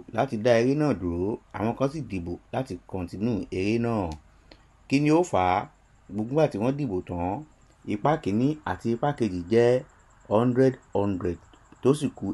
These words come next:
ẹyọ ẹnìkan ṣoṣo tó jẹ́ bàbá alákọ̀ọ́kọ́ yìí láti determine, láti pinnu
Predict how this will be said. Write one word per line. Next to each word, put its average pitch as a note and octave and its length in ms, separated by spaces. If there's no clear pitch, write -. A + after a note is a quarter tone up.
ẹyọ A2 300
ẹnìkan G2+ 460
ṣoṣo A2 420
tó - 140
jẹ́ C3+ 240
bàbá F2+ 360
alákọ̀ọ́kọ́ B2+ 640
yìí F2 180
láti B2+ 260
determine, G2+ 640
láti C#3 280
pinnu A#2 520